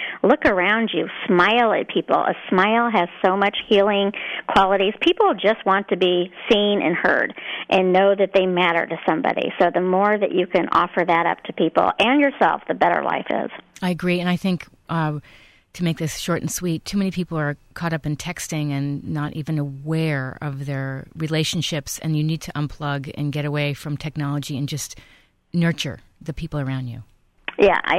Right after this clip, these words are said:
Speaker 1: uh, that's a, a, a great idea. I tend to be a technology, um, person <laughs> myself.
Speaker 2: I know, but it makes us very antisocial. So, Carol Miller, thank you, and please throw out your website for people to check you out.
Speaker 1: It is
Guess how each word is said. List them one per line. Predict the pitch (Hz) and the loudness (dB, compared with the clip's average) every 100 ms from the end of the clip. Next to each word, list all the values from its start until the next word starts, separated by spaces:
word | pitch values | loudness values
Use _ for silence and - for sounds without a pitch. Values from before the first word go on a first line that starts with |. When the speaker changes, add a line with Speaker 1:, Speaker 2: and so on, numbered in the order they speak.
| - | 0
Speaker 1:
uh, | 165 160 | 0 2
that's | 165 196 - | 2 0 0
a, | 160 - | -4 0
a, | 160 190 - - | -2 -2 -4 -2
a | |
great | 165 175 170 | 2 2 4
idea. | 160 156 147 | 2 2 0
I | 180 180 | 2 0
tend | - 180 | 2 2
to | 165 | 4
be | 165 | 4
a | 156 | 2
technology, | - 175 - 165 180 180 160 165 185 | 0 -4 0 2 0 0 0 0 0
um, | 160 - | 0 2
person | 170 180 247 | 0 2 4
<laughs> | 311 | 4
myself. | 359 - 415 | 2 2 2
Speaker 2:
I | 285 175 | 4 2
know, | 165 156 156 | 0 2 2
but | 180 | 2
it | 220 | 0
makes | 226 233 - | 2 0 0
us | 185 | -4
very | 170 165 147 | 0 0 2
antisocial. | 151 151 - 147 - 143 - - | -2 -2 -4 -6 -4 -8 -10 -4
So, | - | 0
Carol | 240 262 247 | 2 4 4
Miller, | 233 233 233 233 | 4 2 0 -2
thank | - 262 277 | 0 2 2
you, | 247 220 | 2 0
and | 202 | 0
please | 196 262 254 | -2 -2 -2
throw | - 226 | 0 2
out | 214 | 2
your | 196 | 0
website | 190 196 - 220 247 _ | -2 -2 -4 -6 -6 _
for | - | -12
people | 190 202 196 | -8 -8 -8
to | |
check | 196 196 - | -10 -12 -10
you | 196 | -10
out. | 190 233 - _ | -10 -12 -20 _
Speaker 1:
It | - | 4
is | 214 | 4